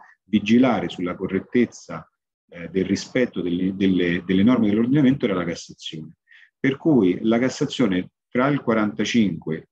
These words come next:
e il, il quarantotto sostiene proprio questo, cioè sostiene di, eh, vedersi attribuire un'ulteriore funzione, che è quello di valutazione della legittimità costituzionale. Non riesce in questo, perché alla fine i padri costituenti approvano le norme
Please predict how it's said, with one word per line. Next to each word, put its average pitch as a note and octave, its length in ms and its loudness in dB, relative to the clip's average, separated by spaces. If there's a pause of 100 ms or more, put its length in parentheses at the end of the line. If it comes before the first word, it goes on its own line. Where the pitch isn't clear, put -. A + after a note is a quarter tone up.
e A2 500 2
il, F2 760 -4 (340)
il G2+ 180 2
quarantotto G#2+ 1300 -2
sostiene C#3 480 0
proprio G#2+ 240 2
questo, F#2+ 520 -2 (380)
cioè A#3 220 0
sostiene D3 680 0
di, C3+ 360 4 (640)
eh, G2 600 0 (280)
vedersi B2 640 2
attribuire D3 840 4
un'ulteriore C#3+ 680 4
funzione, G#2 440 2
che A2 80 4
è C3 60 2
quello C#3+ 240 4
di A2+ 100 4
valutazione D3+ 520 4
della C#3+ 120 4
legittimità G#2+ 320 2
costituzionale. E2 800 -8
Non C3+ 240 4
riesce A2+ 480 2
in E2 100 -10
questo, D#2+ 340 -8
perché E2 220 -16
alla E2+ 100 -10
fine G2+ 160 0
i F2+ 40 0
padri F2+ 200 2
costituenti F2+ 760 0
approvano F#2+ 440 0
le E2 120 -2
norme F2+ 500 2